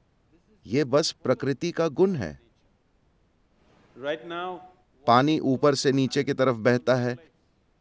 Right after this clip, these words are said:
Speaker 1: उसे जैसे चाहे रोकने की कोशिश कीजिए,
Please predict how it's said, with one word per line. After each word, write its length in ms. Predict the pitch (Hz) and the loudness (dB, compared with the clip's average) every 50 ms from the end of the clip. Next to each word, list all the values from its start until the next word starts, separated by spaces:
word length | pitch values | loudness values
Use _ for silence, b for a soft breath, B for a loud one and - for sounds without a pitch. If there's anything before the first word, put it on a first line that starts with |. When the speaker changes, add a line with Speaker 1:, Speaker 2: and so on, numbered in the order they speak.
| _ _ _ _ _ _ _ _ _ _ _ _ _ _ _ _ _ - | _ _ _ _ _ _ _ _ _ _ _ _ _ _ _ _ _ -6
Speaker 1:
उसे 280 | - 143 - - 185 160 | -4 -2 0 0 -2 0
जैसे 340 | 139 156 156 - - 196 185 | 2 2 2 2 2 0 0
चाहे 300 | - 175 165 170 180 170 | 0 0 0 0 0 2
रोकने 360 | 170 165 165 - 185 180 180 | 0 0 -2 -2 -4 -4 -4
की 100 | 165 175 | -6 -6
कोशिश 400 | - 143 151 143 - 160 147 - | -4 -4 -2 -2 -2 -4 -4 -4
कीजिए, 380 | - 131 127 95 90 92 82 | -4 -4 -4 -4 -4 -6 -8